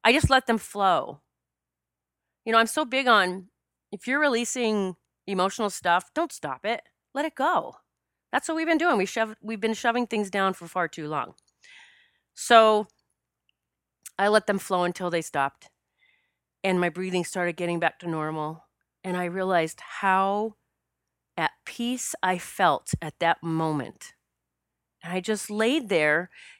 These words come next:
in this new vibration. I can't even, it's something you have to experience. I was just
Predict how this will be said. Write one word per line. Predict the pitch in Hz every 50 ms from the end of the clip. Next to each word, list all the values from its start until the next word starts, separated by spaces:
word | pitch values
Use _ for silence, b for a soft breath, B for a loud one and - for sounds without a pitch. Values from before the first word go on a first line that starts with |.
| B -
in | - 220 226 220
this | 220 214 202 - 208
new | 208 220 247 294 339 330
vibration. | 320 339 330 330 233 233 247 269 302 294 - - 165 131 110 147 - -
I | 190 185
can't | - - - - 320 349 359 381 370
even, | 339 339 285 302 269 226 208 196 B B B B B B B
it's | - - -
something | - - 330 359 - 370 311 285
you | 262
have | 226 233 233 240 - -
to | 269 - -
experience. | 208 - - - - - _ - 233 247 262 254 233 196 160 135 131 - - - - _ _ _ _ -
I | 220 226 240
was | 247 269 269 - -
just | - - - 247 269 302 339 339 - - - - -